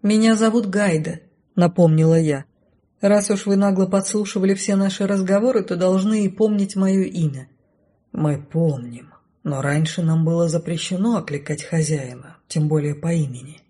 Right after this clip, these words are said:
«Приказ отменяю. Обращаться напрямую разрешаю, даже днём. Так что не стесняйтесь и говорите о проблемах сразу. Всё ясно?» «Конечно». Облегчённо вздохнули тени.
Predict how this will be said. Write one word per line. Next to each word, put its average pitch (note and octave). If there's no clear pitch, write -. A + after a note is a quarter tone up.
«Приказ A#3+
отменяю. F3+
Обращаться F#3+
напрямую F#3+
разрешаю, F#3
даже D#3+
днём. E3
Так D4+
что G#3+
не G#3+
стесняйтесь A3
и G3
говорите F3+
о E3
проблемах E3+
сразу. D#3
Всё -
ясно?» G3
«Конечно». C3
Облегчённо E3
вздохнули E3
тени. D3+